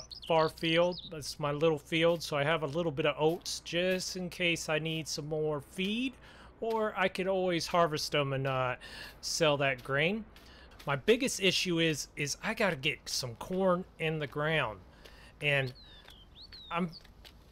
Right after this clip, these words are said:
I'm just scratching my head because I need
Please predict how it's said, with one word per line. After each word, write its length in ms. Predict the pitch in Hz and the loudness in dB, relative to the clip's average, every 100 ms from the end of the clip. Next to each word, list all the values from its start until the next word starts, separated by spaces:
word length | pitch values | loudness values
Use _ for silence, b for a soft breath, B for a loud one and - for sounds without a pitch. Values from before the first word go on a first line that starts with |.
| - - - - - | -20 -20 -20 -14 -4
I'm 140 | 170 | -2
just 240 | 185 226 - | -2 -2 -4
scratching 600 | - 208 196 - - 190 | 0 2 2 2 -2 0
my 180 | 175 156 | 2 4
head 340 | 160 160 127 | 6 6 4
because 380 | 120 - 147 160 156 | -4 -4 -2 -2 -2
I 120 | 165 | -2
need 340 | 202 277 240 | -2 -4 -8